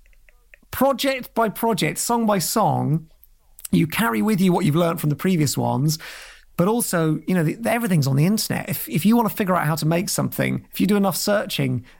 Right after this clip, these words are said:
you'll, you'll find it. And, and so, yeah, I treated it, I tried to che-, treat it as much like a job as I could.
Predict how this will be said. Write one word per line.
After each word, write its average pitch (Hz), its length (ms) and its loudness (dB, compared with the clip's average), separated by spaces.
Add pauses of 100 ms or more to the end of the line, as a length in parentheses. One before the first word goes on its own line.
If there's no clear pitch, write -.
(220)
you'll, 160 500 2
you'll 160 160 2
find 196 420 0
it. - 220 -6 (800)
And, 208 420 0 (480)
and 180 120 0
so, 226 80 0
yeah, 214 140 2
I - 20 -2
treated 240 420 0
it, 208 280 -4
I - 40 -2
tried 233 220 0
to - 60 -8
che-, - 280 -2
treat 202 240 2
it - 80 -2
as 131 80 2
much 165 300 2
like 151 140 0
a 151 40 0
job 147 360 0
as 120 80 -2
I 135 100 0
could. 127 360 -4